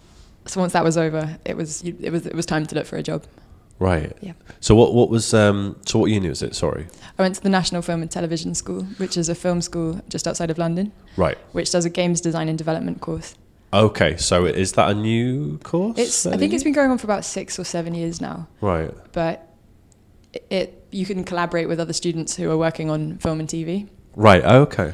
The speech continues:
Speaker 1: So you can work with composers, sound designers, screenwriters.
Speaker 2: That's pretty cool.
Speaker 1: Yeah, it's very cool.
Speaker 2: Did you find that games had, um, an equal presence to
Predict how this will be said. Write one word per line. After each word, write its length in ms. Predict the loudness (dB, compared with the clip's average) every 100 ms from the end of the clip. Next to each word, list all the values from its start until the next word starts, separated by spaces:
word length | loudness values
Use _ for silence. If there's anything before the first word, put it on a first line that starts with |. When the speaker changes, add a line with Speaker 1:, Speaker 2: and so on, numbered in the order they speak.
| -8
Speaker 1:
So 200 | -8 -6 -6 -8
you 100 | -4
can 80 | -2
work 80 | -2
with 180 | -6 -4
composers, 560 | 4 6 6 2 -4 -2
sound 240 | -2 -2
designers, 420 | -2 -2 -4 -4
screenwriters. 600 | -4 -4 -4 -4 -8 -10 -14 -20 -20 -10
Speaker 2:
That's 180 | -8 -8
pretty 240 | -4 -4
cool. 340 | -4 -6 -6 -10
Speaker 1:
Yeah, 100 | -14 -14 -16
it's 120 | -12
very 160 | -10 -10
cool. 160 | -14 -18 -10 -2
Speaker 2:
Did 140 | 0
you 100 | 0
find 360 | 2 4 6 4
that 260 | 0 -2
games 400 | 0 2 2 0
had, 680 | 0 2 2 2 2 -2 -4 -8 -10 -6
um, 800 | 0 2 2 0 -2 -4 -8 -12 -16 -20 -20 -20 _ -20 -20 -20 -20 _ -20 -20 -20 -12 -4
an 100 | -4
equal 280 | -4 -10
presence 440 | -4 -2 -2 -4 -8
to 140 | -8